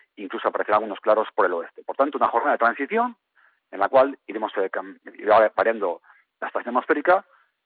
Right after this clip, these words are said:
de una estación, pues, eh, lluviosa, gris e inestable a una estación más estable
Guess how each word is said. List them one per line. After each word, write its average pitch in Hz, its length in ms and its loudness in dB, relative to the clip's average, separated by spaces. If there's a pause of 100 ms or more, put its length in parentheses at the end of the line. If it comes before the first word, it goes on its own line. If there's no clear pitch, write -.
(140)
de 101 200 -2
una 104 140 -4
estación, 104 420 0 (200)
pues, 87 240 -10
eh, 90 340 -6
lluviosa, 101 460 0
gris 120 260 -2 (260)
e - 80 -18
inestable 160 560 2 (340)
a 104 60 -6
una 107 120 -8
estación 110 300 -4
más 123 140 -6
estable 135 460 2